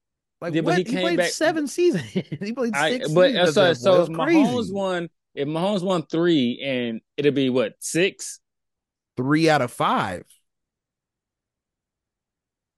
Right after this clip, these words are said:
Speaker 2: It'll be his sixth year this year, though.
Speaker 1: No, his sixth year, but it'd be, what, three out of,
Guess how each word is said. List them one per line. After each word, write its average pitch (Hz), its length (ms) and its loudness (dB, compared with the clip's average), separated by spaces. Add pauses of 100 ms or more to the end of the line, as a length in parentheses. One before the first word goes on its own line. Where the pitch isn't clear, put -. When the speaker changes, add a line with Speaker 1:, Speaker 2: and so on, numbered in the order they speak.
(680)
Speaker 2:
It'll 143 160 -2
be 143 180 2
his 120 180 -2
sixth - 400 -2
year 104 240 -2
this 95 180 -8
year, 98 180 -2
though. 90 280 -6
Speaker 1:
No, 160 140 0
his 160 200 -4
sixth 202 300 -4
year, 175 360 -2
but 156 140 -4
it'd 156 100 -4
be, 147 120 -8
what, 143 320 -6
three 165 580 -6
out 139 160 0
of, 123 160 -6